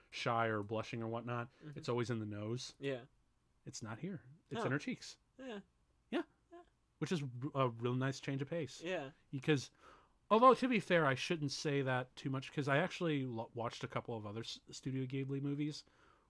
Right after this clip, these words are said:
Speaker 1: When the characters blush, it's never their nose, it's always their, their
Speaker 2: Hmm.
Speaker 1: cheeks.
Speaker 2: Interesting.
Speaker 1: Um, usually the, that cliche is, like, in anime series and
Speaker 2: Right,
Speaker 1: whatnot.
Speaker 2: yeah.
Speaker 1: Um, <clears throat>
Speaker 2: More
Speaker 1: not, but Miyazaki, they, or just Studio Ghibli in general,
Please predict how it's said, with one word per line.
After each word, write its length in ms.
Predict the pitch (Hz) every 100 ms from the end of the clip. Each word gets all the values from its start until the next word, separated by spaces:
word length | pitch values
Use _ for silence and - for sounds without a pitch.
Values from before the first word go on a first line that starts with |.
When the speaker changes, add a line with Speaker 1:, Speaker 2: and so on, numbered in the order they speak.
| _
Speaker 1:
When 100 | 156
the 60 | 147
characters 360 | 196 190 165
blush, 260 | 127 127 -
it's 160 | 131
never 200 | 123 113
their 120 | 117 110
nose, 260 | 107 107
it's 120 | 107 113
always 220 | 110 -
their, 300 | 107 98 101 _
their 80 | 110
Speaker 2:
Hmm. 40 | 185
Speaker 1:
cheeks. 360 | - - - - -
Speaker 2:
Interesting. 420 | 233 - 127 127 131
Speaker 1:
Um, 400 | 123 113 107 110 - 143
usually 400 | 180 170 185 165
the, 260 | 143 139
that 240 | 127 131 127
cliche 420 | - 127 - 117
is, 200 | 110 104
like, 200 | 113 107
in 240 | 104 101 98 - - _ _
anime 280 | 131 117 107
series 400 | - - 101 92
and 100 | - 165
Speaker 2:
Right, 200 | 147 95
Speaker 1:
whatnot. 120 | 104
Speaker 2:
yeah. 160 | 95 - - - -
Speaker 1:
Um, 400 | 117 107 104 104 -
<clears throat> 140 | - 147
Speaker 2:
More 140 | 185
Speaker 1:
not, 480 | 180 147 131 131 151
but 180 | 139 135
Miyazaki, 640 | 143 165 139 127 123 107
they, 160 | 117 117 123 135 127
or 120 | 131
just 360 | 127 156 - -
Studio 320 | - 139 120
Ghibli 340 | 110 110 113
in 100 | 101
general, 320 | 98 104 95